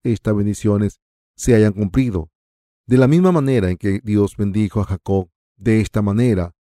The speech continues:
más adelante llevó a Jacob a Betel de nuevo. Después de esto, Jacob tuvo doce hijos, y de estos hijos salieron millones y decenas de millones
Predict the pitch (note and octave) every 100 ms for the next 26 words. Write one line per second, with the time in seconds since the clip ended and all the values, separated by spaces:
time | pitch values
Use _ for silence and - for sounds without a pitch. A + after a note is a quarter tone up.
0 | _ B2 B2 E3 D3 D3+ C#3 F#2+ F2 F2+
1 | F#2 F2+ F#2 - G2 - A2 G2 F#2 G#2
2 | G2 F2+ F#2 G#2+ F#2 F2 - _ _ _
3 | _ A2+ - D#3 D3+ D3+ E3 - F#2 F2+
4 | - G2 G#2+ G2+ G2 G2 G#2 G#2+ B2+ -
5 | F2 - _ _ - A2+ A2+ D3 - F3
6 | - F3+ - F#2 - G2 G2 G2 F#2+ G2
7 | G2 F#2 - A#2 G#2 - G#2 G2+ F#2+ G2
8 | G2 G#2 A2+ F#2